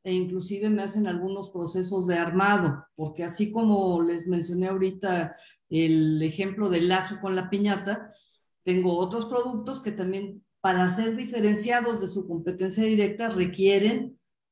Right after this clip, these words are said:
ser armados en una caja específica con mi marca propia, que hace que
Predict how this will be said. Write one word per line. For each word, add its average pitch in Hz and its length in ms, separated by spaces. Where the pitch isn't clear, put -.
ser 175 260
armados 220 680
en 180 140
una 175 240
caja 170 240
específica 214 840
con 202 240
mi 196 100
marca 190 440
propia, 208 580
que 190 240
hace 202 400
que 202 440